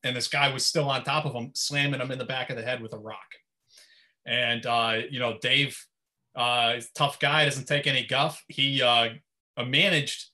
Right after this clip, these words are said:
<laughs> after, even after getting knocked out, to get back up and tackle this guy and bring him down to the ground.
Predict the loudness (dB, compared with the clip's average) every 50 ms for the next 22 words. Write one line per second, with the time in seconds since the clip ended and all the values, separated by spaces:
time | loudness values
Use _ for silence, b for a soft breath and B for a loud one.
0 | _ _ _ 0 2 4 4 4 4 2 0 -2 -2 2 4 4 4 4 2 0
1 | 0 0 2 2 0 0 2 2 2 4 4 2 0 -6 -6 0 0 0 2 2
2 | 0 0 0 0 2 2 2 0 0 -4 -12 -6 -2 -2 -2 -2 -2 -6 -8 -8
3 | -8 -6 -6 -4 -2 -2 -4 -4 -6 -8 -8 -8 -8 -8 -8 -8 -10 -12 -14 -14
4 | -14 -14 -14